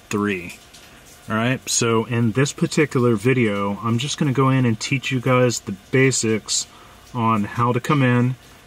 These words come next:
how to use this properly to be able to come in, find your fault codes, and I'm gonna give you a general idea of how you can go in and start to troubleshoot some of your issues.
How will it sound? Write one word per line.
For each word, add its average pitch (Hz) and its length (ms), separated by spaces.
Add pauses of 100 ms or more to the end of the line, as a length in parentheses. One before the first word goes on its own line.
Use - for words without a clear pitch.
(160)
how 123 120
to 113 60
use 117 320
this 123 160
properly 117 880 (460)
to 113 400
be 117 160
able 123 180
to 131 60
come 127 180
in, 117 400
find 131 480
your 135 80
fault 120 320
codes, 107 680
and 110 480
I'm 110 140
gonna 117 160
give 110 140
you 110 140
a 101 40
general 131 680
idea 127 840 (440)
of 113 120
how 143 360
you 139 160
can 131 180
go 120 200
in 120 80
and 113 140
start 117 260
to - 60
troubleshoot 117 640
some 117 180
of 104 140
your 104 220
issues. 90 560